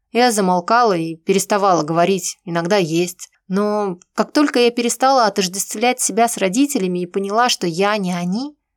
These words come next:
всё как рукой сняло». «Это мы о каком возрасте говорим?»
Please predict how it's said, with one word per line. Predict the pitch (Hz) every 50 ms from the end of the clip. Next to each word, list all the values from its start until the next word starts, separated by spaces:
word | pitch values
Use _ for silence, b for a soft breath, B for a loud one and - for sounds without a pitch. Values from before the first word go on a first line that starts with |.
| _ _ _
всё | - - 415 415
как | - - -
рукой | 180 170 170 - 190 185
сняло». | 170 - 180 170 165 156 156 156 151 - _ _ _ _ _ _ -
«Это | 180 175 175 175
мы | 170 170 175 170 170
о | 165
каком | 165 - 196 190 208 190 170 160
возрасте | 156 156 160 151 156 151 143 - - 180
говорим?» | 170 160 156 156 156 156 151 143 143